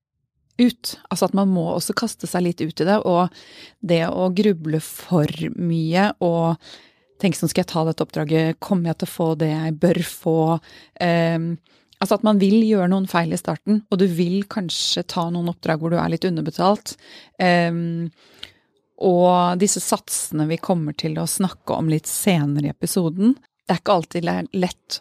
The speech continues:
å kanskje oppnå det vi kommer til å snakke om. Så mye av det vi snakker om, hvis du er helt fersk, ta det liksom litt med deg og noter det bak i hodet, og dra det frem en dag du trenger det. Fordi jeg ante heller ingenting, og man lærer litt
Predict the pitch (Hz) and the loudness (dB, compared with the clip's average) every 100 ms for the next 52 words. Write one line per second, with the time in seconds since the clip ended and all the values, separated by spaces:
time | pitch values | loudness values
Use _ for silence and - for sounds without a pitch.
0 | - 165 - 160 - - - - - 170 | -8 -6 -2 -2 -2 -6 -8 -12 -4 0
1 | 165 156 160 170 156 - 160 - 175 - | 0 0 -2 -4 -4 -4 -4 -2 -4 0
2 | 214 320 _ _ _ _ _ - - 185 | 2 2 _ _ _ _ _ -8 0 4
3 | 190 - - 202 175 170 170 185 - 175 | 2 0 2 2 4 0 -2 -4 -2 -2
4 | 180 175 175 - 214 196 - 214 - - | -2 -2 -4 -2 0 0 -2 -2 -2 -6
5 | - 180 170 190 208 202 185 190 - 170 | -8 -4 -2 0 0 0 -2 -2 -2 0
6 | 170 175 190 - - 190 190 190 190 202 | 0 0 -2 -4 -6 -4 -2 -2 -2 -4
7 | - 180 202 220 202 240 _ - - 214 | -2 -2 -2 -4 -4 -6 _ -14 0 2
8 | 208 185 226 254 _ _ - 190 180 170 | 4 2 2 0 _ _ -4 -2 0 0
9 | 165 175 - 175 170 170 143 _ - 165 | 0 -2 -2 -4 -2 -2 -6 _ -8 -4
10 | 160 165 165 - 160 160 160 - _ _ | -4 -4 -8 -6 -4 -2 -4 -6 _ _
11 | _ _ _ - - 214 202 185 202 185 | _ _ _ -18 -6 0 2 2 2 0
12 | - 180 185 180 160 170 - _ _ - | 0 -2 -2 0 0 -2 -4 _ _ 0
13 | 208 170 160 240 320 - 202 202 190 85 | 2 0 2 2 2 0 2 2 0 -4
14 | - 87 82 - - | -6 -4 -4 -6 -18